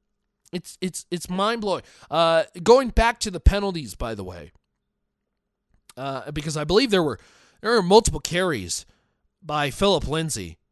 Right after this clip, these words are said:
um, and I believe it was three for some sixty-ish that, uh, of production, yards-wise, that was taken away because of penalties. Look, penalties,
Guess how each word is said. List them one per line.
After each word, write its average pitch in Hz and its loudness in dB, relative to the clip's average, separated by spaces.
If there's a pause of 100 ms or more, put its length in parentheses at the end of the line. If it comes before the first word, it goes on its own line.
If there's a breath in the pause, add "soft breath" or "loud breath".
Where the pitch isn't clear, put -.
(280)
um, 107 -10
and 120 -8
I 131 -8
believe 185 0
it 196 0
was 151 -4
three 190 -4
for - -8
some 175 -2
sixty-ish 143 -4 (640)
that, 143 0
uh, 135 -4
of 143 -4
production, 170 0
yards-wise, 165 0
that 143 -6
was 113 -8
taken 170 -2
away 170 -4
because 156 -6
of 131 -14
penalties. 180 -4
Look, 107 -6
penalties, 165 -4